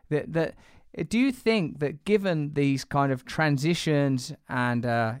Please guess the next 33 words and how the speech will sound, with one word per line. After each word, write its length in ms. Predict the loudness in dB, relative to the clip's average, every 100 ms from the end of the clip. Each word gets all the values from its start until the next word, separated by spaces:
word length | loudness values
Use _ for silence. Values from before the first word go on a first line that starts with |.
| -6
inversions 800 | -4 0 2 2 2 -4 -6
that 80 | -12
have 100 | -10
taken 260 | -4 -4 -2
place 220 | -4 -4
between 320 | -4 -4 -2
what 200 | -2 -4
we 140 | -4 -4
once 320 | -4 -6 -4
knew 140 | -4
as 100 | -4
the 80 | -4
right 260 | -2 -2 -2
and 160 | -6
what 160 | -6 -6
we 140 | -6
once 240 | -6 -6 -4
knew 140 | -4
as 60 | -4
the 80 | -4
left, 240 | -4 -4
i 160 | -2 0
e 160 | 0
the 100 | -2
right 240 | 0 -2 -2
becoming 300 | -6 -6 -4
transgressive, 640 | -4 -6 -6 -4 -4 -4
the 80 | -4
left 200 | -4 -4
becoming 300 | -6 -4 -4
puritanical, 800 | -4 -4 -4 -4 -4 -6 -10 -10 -20 -8 2
that, 260 | 2 2 -8 -18 -4
um, 300 | 2 2 0